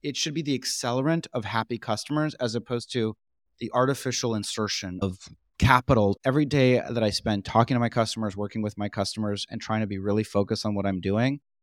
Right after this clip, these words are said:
the better that I'm doing. The last thing I'll say relates to focus. Too many European companies wanna enter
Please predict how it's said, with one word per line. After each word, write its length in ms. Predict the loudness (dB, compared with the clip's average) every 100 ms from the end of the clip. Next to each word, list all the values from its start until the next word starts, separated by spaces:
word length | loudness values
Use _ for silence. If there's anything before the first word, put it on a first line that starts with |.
| -8
the 120 | 2
better 280 | 6 6 6
that 120 | 4
I'm 120 | 2
doing. 200 | 2 0
The 60 | 4
last 260 | 4 4 2
thing 140 | 0
I'll 80 | 2
say 240 | 2 2
relates 300 | 2 0 0
to 80 | -2
focus. 360 | 2 2 2 0
Too 100 | 0
many 320 | 2 4 2 4
European 460 | 6 8 6 0 0
companies 340 | -2 0 2
wanna 180 | 2 2
enter 560 | 0 -2 2 2 0